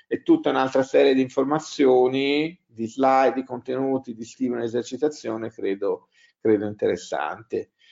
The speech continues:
Allora, io, eh, darei la parola ad Antonella, che saluto perché l'ho anche citata in un paio di, eh, passaggi.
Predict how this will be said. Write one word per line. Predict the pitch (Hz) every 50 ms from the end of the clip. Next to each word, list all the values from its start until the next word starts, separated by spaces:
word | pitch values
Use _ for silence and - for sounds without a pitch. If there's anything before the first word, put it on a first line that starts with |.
| _ _ _
Allora, | - 156 165 160 143 135 131
io, | 143 180 214 226 226 226 175 - -
eh, | 135 139 131 127 127 123 123 123 117 - - _
darei | - - 139 127 156 160 156 139 127 117
la | 123 123
parola | 127 - 143 151 165 190 220 233 214
ad | 185
Antonella, | 156 139 135 127 - 135 127 139 147 156 175 190 214 226 208 208 208
che | 208 - 131
saluto | 117 - - 127 127 139 156 180 185 185 202
perché | 156 135 120 - 131
l'ho | 117 113 117
anche | 120 123 120 - 117
citata | 110 - 117 113 - 131 123 123 131 131 135
in | 123 120
un | 113 113 113
paio | - 120 117 117 117 113
di, | 107 113 110 110 110 110 110 110 110 110 110 107 107 - _ _ _ _ _ _
eh, | _ 117 175 175 - 143 -
passaggi. | - 165 165 - - - - 147 131 127 127 127 123 120 123 147 175 202 220 - -